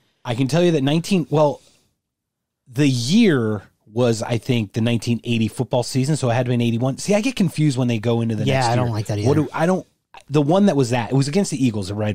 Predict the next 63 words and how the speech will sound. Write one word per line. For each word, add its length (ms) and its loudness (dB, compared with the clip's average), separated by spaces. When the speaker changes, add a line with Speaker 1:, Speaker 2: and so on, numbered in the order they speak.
Speaker 1:
the 140 -6
Raiders 320 0
Speaker 2:
But 100 -2
Speaker 1:
won. 80 -2
Speaker 2:
that's 180 -4
with 180 -2
Jaworski, 560 0
right? 220 2
Speaker 1:
Yeah, 200 0
it 40 -4
was 100 0
Speaker 2:
Are 40 2
you 60 8
Speaker 1:
Jaworski, 100 6
Speaker 2:
sure 100 0
Speaker 1:
it 40 6
was 60 4
Speaker 2:
that 40 0
wasn't 180 4
Speaker 1:
nineteen 80 4
eighty. 100 4
Speaker 2:
eighty-three? 540 -2
Speaker 1:
No, 260 -2
I'm 140 -4
sure 280 0
it 40 2
was 140 -2
not 200 -2
eighty-three. 480 -8
The 200 0
Eagle-, 300 0
the 220 -2
Eagles 240 2
only 220 2
went 320 -2
once, 540 -8
and 100 -8
that 60 -6
was 140 -6
nineteen 320 -4
eighty, 220 -2
and 120 -4
then 120 0
they 80 0
won. 340 -2
Well, 120 2
no, 140 4
they 100 4
went 160 0
three 160 -2
times. 300 -12
They 160 -4
lost 260 0
to 60 -2
the 40 -4
Patriots 720 -4
in, 100 -8
like, 160 -4
two 140 -8
thousand 320 -4
four 220 -6
or 40 -4
five 440 -6